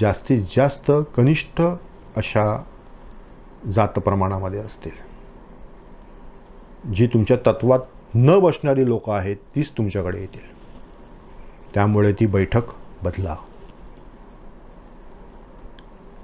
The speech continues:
वायव्येला देवघर असणं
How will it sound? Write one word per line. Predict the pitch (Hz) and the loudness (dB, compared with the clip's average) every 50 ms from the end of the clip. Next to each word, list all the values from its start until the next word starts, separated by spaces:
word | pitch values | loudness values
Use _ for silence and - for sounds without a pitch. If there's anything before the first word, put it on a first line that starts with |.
| - - - - - | -20 -20 -20 -6 0
वायव्येला | 95 104 104 107 117 131 135 143 147 147 151 147 151 156 156 143 - - _ - - - - - - _ - - - - - - - - - | 2 4 6 6 6 6 6 6 6 4 4 2 0 -2 -4 -10 -14 -20 _ -20 -20 -20 -20 -20 -20 _ -20 -20 -20 -20 -20 -20 -20 -12 -6
देवघर | 113 110 120 120 123 117 135 143 143 | 2 4 4 4 6 6 4 4 6
असणं | 139 135 135 - 143 139 143 147 151 156 | 4 2 2 0 -2 -2 0 0 -2 -4